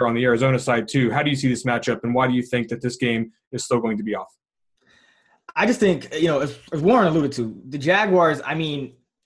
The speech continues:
Speaker 2: it, th-, they're every position on defense, save for maybe that cornerback spot without Ramsey, but, you know, everywhere on their, it, like, it's not even about their cornerback.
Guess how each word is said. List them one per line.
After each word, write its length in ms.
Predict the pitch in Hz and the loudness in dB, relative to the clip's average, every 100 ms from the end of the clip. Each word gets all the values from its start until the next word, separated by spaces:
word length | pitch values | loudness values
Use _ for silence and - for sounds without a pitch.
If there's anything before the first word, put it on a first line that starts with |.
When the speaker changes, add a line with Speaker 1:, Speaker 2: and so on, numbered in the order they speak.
| - | -16
Speaker 2:
it, 220 | 165 160 | -14 -12
th-, 260 | 135 151 143 160 | -12 -14 -16 -16
they're 680 | 135 175 208 233 220 - - | -2 2 4 4 4 0 -2
every 320 | - 240 254 220 | 0 2 4 2
position 480 | 196 170 185 185 | 2 2 2 2
on 140 | 160 143 | -4 -2
defense, 480 | 160 160 147 135 - | -4 -2 -4 -4 -10
save 360 | - 180 175 | 0 2 2
for 140 | 170 156 | 0 0
maybe 420 | 156 151 147 - - - | 0 0 0 -4 -14 -4
that 180 | 156 - | -2 0
cornerback 460 | 170 170 156 143 | 0 2 2 0
spot 440 | 143 160 143 139 - _ - | 0 2 2 2 -4 _ -8
without 340 | 143 151 147 131 | -2 2 4 2
Ramsey, 460 | 147 156 139 135 | 0 -2 -2 -4
but, 240 | 127 131 127 | -2 -2 -2
you 100 | 139 | -6
know, 100 | - | -2
everywhere 480 | 180 226 262 240 202 | 0 4 4 6 4
on 140 | 175 170 | 4 2
their, 120 | 160 | 2
it, 140 | 170 | 2
like, 160 | 160 - | 0 -2
it's 140 | - | -2
not 160 | 262 294 | 2 4
even 140 | 208 | 2
about 260 | 151 196 - | 4 2 2
their 80 | 135 | -4
cornerback. 500 | 156 160 135 110 | -4 -4 -2 -4